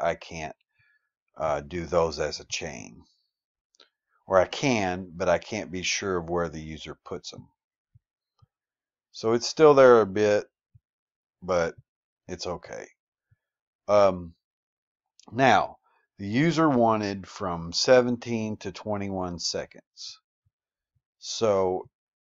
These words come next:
I can make my selection here. Uh, seventeen seconds.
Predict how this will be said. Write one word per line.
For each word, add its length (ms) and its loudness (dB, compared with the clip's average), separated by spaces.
I 140 2
can 240 -4
make 180 0
my 200 0
selection 640 -2
here. 580 -12
Uh, 260 -4
seventeen 2000 -6
seconds. 920 -8